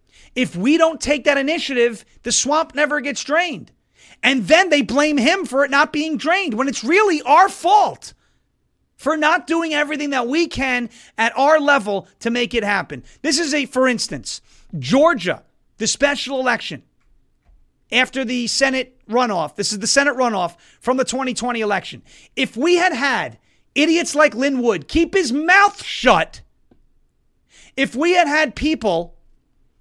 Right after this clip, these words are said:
turn out in that Senate runoff election in Georgia on January fifth, twenty twenty-one, we would have had a Republican Senate for the, for the first two years of the Biden administration.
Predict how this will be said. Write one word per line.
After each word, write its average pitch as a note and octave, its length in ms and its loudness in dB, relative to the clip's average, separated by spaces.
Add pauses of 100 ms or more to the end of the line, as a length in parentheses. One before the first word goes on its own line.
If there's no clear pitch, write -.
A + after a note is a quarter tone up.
turn F4+ 280 2
out G#3 380 0 (260)
in C4+ 180 -2
that C4 220 -2
Senate E4+ 540 -2 (340)
runoff D4 640 2
election C#4 520 0
in C4 200 -4
Georgia F#3 480 0
on G3 200 -4
January C#4+ 600 -2
fifth, - 420 -4
twenty C4 320 -6
twenty-one, B3 580 -4 (320)
we B3+ 120 2
would D#4+ 160 2
have B3+ 120 -4
had C4+ 240 0
a A#3 140 -2
Republican D4+ 840 -4
Senate B3 520 -2 (360)
for - 180 -8
the, C#4 160 4
for C4 160 -2
the B3+ 80 0
first - 380 -2
two C#4 80 -2
years B3 260 0
of A3 60 -4
the A3 80 -2
Biden A3 280 -2
administration. G#3 720 -8